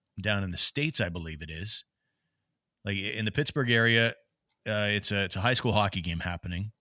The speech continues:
and there's a female goalie on one of the teams. And the fan base, high school students from one of the schools, they start chanting in the stands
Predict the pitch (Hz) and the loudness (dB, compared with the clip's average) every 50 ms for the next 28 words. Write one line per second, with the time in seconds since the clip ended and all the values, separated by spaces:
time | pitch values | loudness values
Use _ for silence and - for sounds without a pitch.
0 | _ _ _ _ _ _ _ _ _ 101 107 98 107 104 - 143 143 135 127 120 | _ _ _ _ _ _ _ _ _ -6 -4 -4 -4 -4 -2 0 2 4 6 4
1 | 113 101 92 107 117 120 113 104 90 90 87 90 98 107 101 98 82 87 82 - | 4 4 4 4 4 4 4 4 4 2 0 0 2 2 2 2 0 -2 -6 -2
2 | - 127 110 95 82 85 85 - - - - _ _ _ _ _ _ _ _ _ | 0 2 2 2 0 0 0 0 0 -2 -4 _ _ _ _ _ _ _ _ _
3 | _ _ _ _ _ _ - 104 101 - - 139 143 156 170 160 117 90 80 80 | _ _ _ _ _ _ -2 -2 -2 2 4 6 6 6 6 4 2 0 -2 -2
4 | 92 104 - - - - - _ _ _ _ _ _ _ _ - 104 101 - - | -4 -2 -2 -4 -6 -8 -12 _ _ _ _ _ _ _ _ 2 4 4 4 2
5 | - 104 98 92 - - 110 101 95 98 90 - - - - _ _ _ _ _ | 2 2 0 0 2 2 2 0 2 0 0 0 0 -2 -4 _ _ _ _ _
6 | _ _ _ - 104 101 113 123 123 113 95 90 - - 151 135 98 80 82 87 | _ _ _ -4 -2 2 2 4 2 2 2 2 2 2 2 2 2 0 -2 -2
7 | - - - - - _ _ _ _ _ _ _ _ _ _ _ _ _ - 110 | -2 -2 -2 -4 -8 _ _ _ _ _ _ _ _ _ _ _ _ _ 2 4
8 | 107 - - 120 110 104 - - - - 135 135 139 143 127 - 98 92 90 92 | 4 4 4 4 2 2 2 2 4 6 6 6 6 6 4 2 0 -2 -2 -2
9 | 98 98 - - _ _ _ _ _ _ _ _ _ _ _ 127 135 139 131 117 | -4 -6 -6 -10 _ _ _ _ _ _ _ _ _ _ _ 4 4 6 6 4
10 | 107 - - - 131 131 123 113 107 104 101 95 | 4 4 4 4 4 6 8 6 6 4 2 0